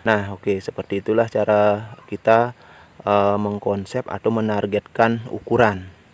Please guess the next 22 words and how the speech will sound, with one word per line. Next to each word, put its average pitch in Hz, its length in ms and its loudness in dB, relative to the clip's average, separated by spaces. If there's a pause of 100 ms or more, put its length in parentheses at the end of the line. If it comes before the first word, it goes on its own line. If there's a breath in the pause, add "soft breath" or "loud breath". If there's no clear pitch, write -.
(360 soft breath)
Kita 113 320 0
sesuaikan 110 560 0
dengan 107 240 0
besaran 95 460 -4
batang, 95 400 -6 (180)
seperti - 460 -10
itu. 101 120 -12 (1200 loud breath)
Nah, 117 180 4
oke, 147 220 6
sahabat 143 320 6
B 139 80 8
M 139 160 4
C. 202 320 2 (100)
Nah, 135 160 0
di 120 80 2
sini 131 400 4
saya 131 400 6
lagi 113 380 2
memproses 117 960 2
bahan 107 720 -2
sancang, 113 500 0
teman-teman. 110 560 -4